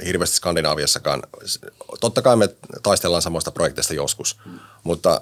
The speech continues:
todellisuus on se, että meidänkin alalla, jos me puhutaan vaikka muottivalmistuksesta, niin edelleen ostetaan ulkomailta kymmenillä miljoonilla vuodessa muotteja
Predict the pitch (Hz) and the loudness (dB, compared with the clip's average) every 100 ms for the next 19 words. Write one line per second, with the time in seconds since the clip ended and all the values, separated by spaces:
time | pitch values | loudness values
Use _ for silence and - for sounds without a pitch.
0 | - 110 117 110 98 90 87 101 90 85 | 0 2 4 4 2 0 2 2 2 4
1 | 95 90 82 90 87 78 87 90 90 85 | 4 4 4 4 4 2 -4 -2 0 0
2 | 87 92 87 82 80 76 78 - 82 73 | 0 0 0 0 0 -2 -4 -4 -4 -6
3 | - - - - 101 95 90 90 - 85 | -8 -20 -6 2 4 4 4 2 2 0
4 | 85 80 92 85 78 73 - 90 85 82 | 0 2 0 0 0 -2 -4 -2 -2 -2
5 | 78 82 80 71 71 71 73 139 - - | -2 -4 -4 -4 -4 -4 -4 0 0 0
6 | - 151 - - | -4 -4 -4 -4